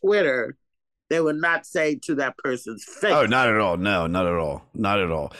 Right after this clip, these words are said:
Speaker 2: Did you have any
Speaker 1: I
Speaker 2: idea?
Speaker 1: always challenge somebody to come talk to me. Meet me. You wanna come see me. You
Speaker 2: Yeah,
Speaker 1: got
Speaker 2: I
Speaker 1: something
Speaker 2: know,
Speaker 1: to say
Speaker 2: right?
Speaker 1: about me.
Speaker 2: I know. Did you have
Speaker 1: And I'm
Speaker 2: any
Speaker 1: a girl.
Speaker 2: Did you have any idea that it was gonna be as big as it was? Like, did you know about Borat and Sacha Baron Cohen
Speaker 1: Hell,
Speaker 2: prior to it?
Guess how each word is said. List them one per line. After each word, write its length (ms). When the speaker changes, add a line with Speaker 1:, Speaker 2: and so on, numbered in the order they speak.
Speaker 2:
Did 160
you 100
have 100
any 120
Speaker 1:
I 80
Speaker 2:
idea? 120
Speaker 1:
always 320
challenge 380
somebody 360
to 60
come 220
talk 280
to 80
me. 280
Meet 400
me. 280
You 120
wanna 240
come 220
see 300
me. 420
You 180
Speaker 2:
Yeah, 40
Speaker 1:
got 80
Speaker 2:
I 40
Speaker 1:
something 160
Speaker 2:
know, 100
Speaker 1:
to 60
say 160
Speaker 2:
right? 80
Speaker 1:
about 300
me. 180
Speaker 2:
I 100
know. 260
Did 160
you 100
have 100
Speaker 1:
And 100
I'm 60
Speaker 2:
any 100
Speaker 1:
a 60
girl. 400
Speaker 2:
Did 140
you 60
have 100
any 180
idea 340
that 160
it 60
was 200
gonna 240
be 760
as 200
big 240
as 120
it 100
was? 320
Like, 140
did 140
you 100
know 400
about 340
Borat 340
and 100
Sacha 340
Baron 240
Cohen 260
Speaker 1:
Hell, 120
Speaker 2:
prior 240
to 160
it? 80